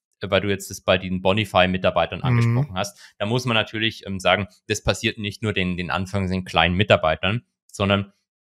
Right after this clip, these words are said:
Speaker 1: es gibt ja auch Großinvestoren, die sich A T eins Anleihen von Credit Suisse kaufen,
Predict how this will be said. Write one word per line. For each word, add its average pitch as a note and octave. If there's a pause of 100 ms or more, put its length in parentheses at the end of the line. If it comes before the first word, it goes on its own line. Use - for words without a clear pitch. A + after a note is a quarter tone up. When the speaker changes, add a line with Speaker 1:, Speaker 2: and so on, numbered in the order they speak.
(360)
Speaker 1:
es G2+
gibt B2+
ja A#2
auch G#2
Großinvestoren, G#2
die F#2
sich -
A F2+
T G2
eins F#2+
Anleihen F#2+
von F#2
Credit F#2
Suisse -
kaufen, G2